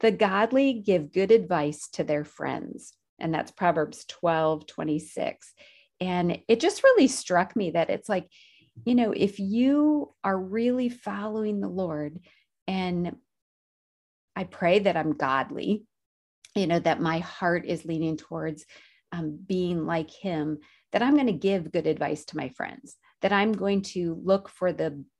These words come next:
good. I'm gonna, you know, share that. I'm gonna take that extra effort, whether it's social media or whether it's, you know, just the, the, uh, when you're checking out in line with a, a cashier, whatever that is,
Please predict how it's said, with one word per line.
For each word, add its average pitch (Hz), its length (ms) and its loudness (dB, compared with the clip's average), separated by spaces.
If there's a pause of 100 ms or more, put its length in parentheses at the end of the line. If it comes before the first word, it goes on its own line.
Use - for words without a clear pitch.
(240)
good. 151 560 -2
I'm 165 160 -2
gonna, 151 300 -4 (640)
you 185 100 -4
know, 156 160 -4
share 220 580 0
that. 156 220 -2
I'm 160 80 -4
gonna 160 140 -4
take 240 300 0
that 196 120 0
extra - 340 -2
effort, - 360 -4
whether 208 240 4
it's 180 160 -4
social 185 260 -2
media 151 640 -2
or 160 160 -2
whether 180 340 0
it's, 165 240 0 (640)
you 185 180 -2
know, 175 140 0
just 190 340 -4
the, 101 380 -4 (160)
the, - 240 -8 (240)
uh, - 60 -14
when 190 220 -4
you're 165 300 -4 (320)
checking 214 400 -6
out 185 220 0
in 165 160 -2
line 165 480 -2 (180)
with 185 200 -2
a, 165 300 -4
a 180 60 -6
cashier, 170 920 -4 (160)
whatever 233 420 6
that 196 360 -2 (500)
is, 170 480 0